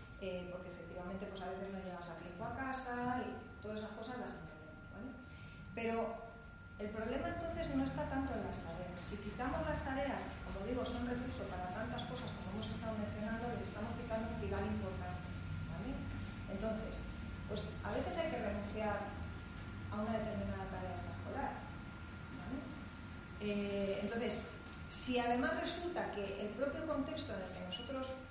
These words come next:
mm, pues, participamos, generando ese ámbito en el que pueden hacer las tareas lo mejor posible, tampoco está ayudando,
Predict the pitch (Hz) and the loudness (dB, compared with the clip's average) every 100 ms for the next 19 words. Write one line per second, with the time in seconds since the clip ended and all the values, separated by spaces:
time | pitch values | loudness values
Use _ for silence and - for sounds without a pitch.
0 | - 208 196 - - - - 180 180 180 | -8 -6 -6 -6 -8 -8 -8 -6 -4 -4
1 | 180 233 262 214 - 180 180 208 226 226 | -2 0 2 2 0 -2 0 0 0 0
2 | 240 233 233 233 220 214 208 208 214 208 | 0 2 2 2 0 0 -2 0 0 0
3 | 208 208 202 202 208 202 202 196 - 190 | 0 -2 -2 0 0 2 0 0 -2 -2
4 | 190 - 247 190 - 190 196 240 262 269 | -2 0 0 0 -2 -2 -2 -2 -2 0
5 | 262 247 247 269 269 | 0 2 2 2 2